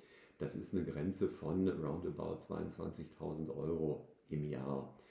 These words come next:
Das heißt, jemand, der nur zwischendurch mal oder am Rande, äh, vielleicht neben einer anderen Berufstätigkeit, äh, Inhalte erstellt und insgesamt nicht über diese zweiundzwanzigtausend Euro kommt,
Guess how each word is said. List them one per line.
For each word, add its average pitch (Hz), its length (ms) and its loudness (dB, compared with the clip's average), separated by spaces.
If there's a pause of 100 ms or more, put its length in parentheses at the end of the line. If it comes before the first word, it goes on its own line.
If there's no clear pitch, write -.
(280)
Das 76 160 -4
heißt, 80 300 -2
jemand, 82 420 0
der 78 140 2
nur 85 280 -2
zwischendurch 92 840 2
mal 67 420 -2
oder 80 180 0
am 73 140 -2
Rande, 92 560 0 (580)
äh, 78 560 -2 (300)
vielleicht - 260 -4
neben 78 260 4
einer - 120 0
anderen 95 380 8
Berufstätigkeit, 92 1200 0 (520)
äh, 82 540 2
Inhalte 85 480 4
erstellt 92 720 0
und 92 460 -4 (160)
insgesamt 95 800 2 (800)
nicht 78 160 -2
über 82 160 2
diese 82 280 -2
zweiundzwanzigtausend 78 1080 -2
Euro 104 320 0
kommt, - 400 -2